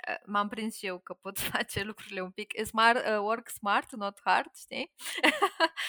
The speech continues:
Și, uh, cred că tot cam o zi, cum a spus și Daniela, acumulat.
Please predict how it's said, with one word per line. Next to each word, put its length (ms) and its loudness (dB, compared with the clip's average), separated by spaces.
Și, 540 0
uh, 640 2
cred 200 -4
că 80 -4
tot 160 -2
cam 220 0
o 80 -2
zi, 260 -6
cum 140 -10
a 100 -2
spus 240 -14
și 100 -18
Daniela, 580 -2
acumulat. 840 -6